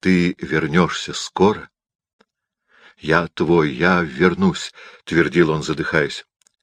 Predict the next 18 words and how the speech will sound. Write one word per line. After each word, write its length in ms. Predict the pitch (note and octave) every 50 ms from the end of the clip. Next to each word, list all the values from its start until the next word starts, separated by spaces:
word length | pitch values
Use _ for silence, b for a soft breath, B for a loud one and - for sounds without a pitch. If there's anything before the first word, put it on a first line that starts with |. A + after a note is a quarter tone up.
| _ _ _ _ _ _ _ _ _ _ _ _
«Я 120 | - A2 F#2+
буду 240 | F#2+ F#2 F2 G2
ждать 320 | F2+ - - F#2 G2+ G#2 - _
тебя, 300 | - - G2 F2 F#2+ E2+
мой 220 | D#2+ D#2 D2+ C#2+
милый». 400 | C#2 C2+ B1+ B1+ A#1 A1+ - _ _ _ _ _ _ _ _ _ _ _ _ _ _ _ _ _ _ _ _ _ _ _ _ _ _ _ _ _ _ _ _ _ _ _ _ _ _ _ _ _ _ _ _ _ _ _ _ _ _ _ _ _ _
Несколько 460 | A2+ D3+ F3+ - - E3+ D3+ - E3+
мгновений 480 | C#3+ A#2 G#2 A2 B2 D3 F3 D#3+ D#3 D3
спустя 480 | - - - A#2+ - - - D#3+ E3+ D#3
Санин 380 | - - D3+ D#3 C#3+ C#3 C3
уже 240 | A#2+ G#2+ B2 C#3+ C#3
бежал 460 | G#2 E2+ - G2 F#2 - A#2+ C3 A2+
по 140 | - - -
улице 560 | E2+ A#2 C#3+ F3 E3+ E3+ - - - - C#3+
к 60 | -
себе 320 | - - - - C#3+ G3 A3
на 100 | - -
квартиру. 640 | - - E2 E2 - - - C#2 C2 A#1+ A#1+ -